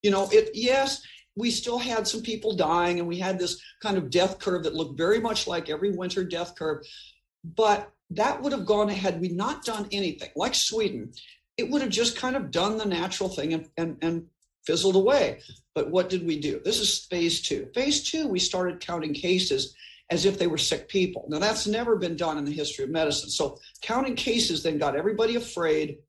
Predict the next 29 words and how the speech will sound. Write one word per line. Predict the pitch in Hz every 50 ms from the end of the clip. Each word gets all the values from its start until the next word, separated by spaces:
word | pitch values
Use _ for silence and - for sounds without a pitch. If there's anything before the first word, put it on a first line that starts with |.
| - - - - - - -
It |
was | 147 165 151
done | - 185 185 196 190
from | - 196 160 147
a | 143 -
false | - - 190 208 220 -
positive | - - - 208 196 185 180 175 170 -
test | - - 175 170 170 -
that | - -
was | 156 147 143 -
designed | 139 135 - 165 175 196 214 220 208
to | 180
be | - 151 143 139 -
false | - 127 113 107 -
positive. | - - 139 139 127 120 - 147 127
These | 139 139 139 -
P | - 214 220
C | - - 185
R | 175 160
tests | - - 151 151 147 - - - - - _ _ -
were | 160 165 165
never | 170 180 202 233 240 262 233
meant | 214 202 185 175 - -
to | -
be | 156 151 156
used | 147 147 147 143 135 135 -
like | 123 110 95 - -
this, | - 92 90 87 - - - - - - _ _ _ _ _ _
and, | 180 175 170 165 165 160 165 160 151 -